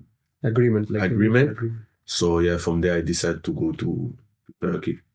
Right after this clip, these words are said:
Speaker 1: And how was the football in Finland? Like, uh, how was the trainings? Uh, how, uh, how, how were the, the stadiums? How was everything?
Speaker 2: So there is, like, uh, a little bit like, uh,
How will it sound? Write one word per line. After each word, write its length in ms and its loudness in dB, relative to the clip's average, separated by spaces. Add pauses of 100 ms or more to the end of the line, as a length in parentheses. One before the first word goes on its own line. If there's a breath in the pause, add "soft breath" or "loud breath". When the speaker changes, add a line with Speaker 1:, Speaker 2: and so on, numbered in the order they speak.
(460)
Speaker 1:
And 120 6
how 120 4
was 160 6
the 280 8
football 280 6
in 100 4
Finland? 380 2
Like, 200 0
uh, 120 4
how 100 4
was 140 6
the 60 4
trainings? 680 2
Uh, 200 4
how, 200 4
uh, 380 0 (320 loud breath)
how, 420 4
how 160 2
were 140 6
the, 80 4
the 220 0
stadiums? 960 2
How 220 2
was 140 4
everything? 360 2 (440 loud breath)
Speaker 2:
So 180 2
there 280 6
is, 280 0
like, 400 4
uh, 720 4
a 0 -
little 220 4
bit 220 2
like, 380 2
uh, 280 2